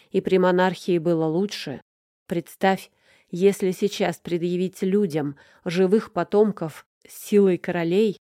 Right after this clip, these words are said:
что тогда выйдет?» «Они их коронуют», признал Пьер. «Вот видишь, даже ты начал понимать. А Вейран не глуп,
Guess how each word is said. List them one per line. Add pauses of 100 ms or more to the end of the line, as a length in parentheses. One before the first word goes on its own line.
что
тогда
выйдет?» (460)
«Они
их
коронуют», (360)
признал
Пьер. (420)
«Вот
видишь, (180)
даже
ты
начал
понимать. (520)
А
Вейран
не
глуп,